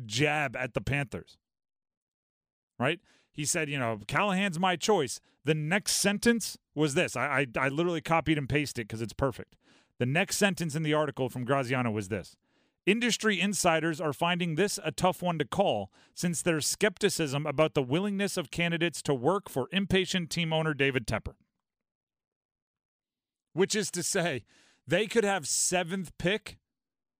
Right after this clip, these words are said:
and, and Graziano and insiders, uh, industry insiders, are skeptical even if, like, with no other options, if guys wouldn't go, "I'll just stay a coordinator," or, "I'm, I don't, I'll go back to college."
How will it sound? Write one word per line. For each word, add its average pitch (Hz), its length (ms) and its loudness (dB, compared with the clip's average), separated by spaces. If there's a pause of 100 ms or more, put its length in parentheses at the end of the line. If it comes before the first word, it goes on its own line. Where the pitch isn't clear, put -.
(360)
and, 175 260 -2
and 170 400 -6 (140)
Graziano 185 720 -2
and 139 280 -2
insiders, 143 720 -2
uh, 135 220 0
industry 156 480 -2
insiders, 156 560 0 (240)
are 170 140 0
skeptical 196 600 -2
even 190 300 -6
if, 180 260 -4
like, 156 300 -2
with 151 160 -4
no 185 240 -2
other 185 260 0
options, 175 440 -4
if 135 120 -12
guys 180 300 2
wouldn't 156 240 -2
go, 160 200 2
"I'll 208 280 0
just 165 220 -6
stay 147 160 -2
a 127 40 -6
coordinator," 110 600 -4 (320)
or, 135 100 0
"I'm, 196 560 0
I 156 160 2
don't, 156 260 -4
I'll 160 140 0
go 156 140 2
back 143 220 0
to 110 100 -14
college." 131 480 -4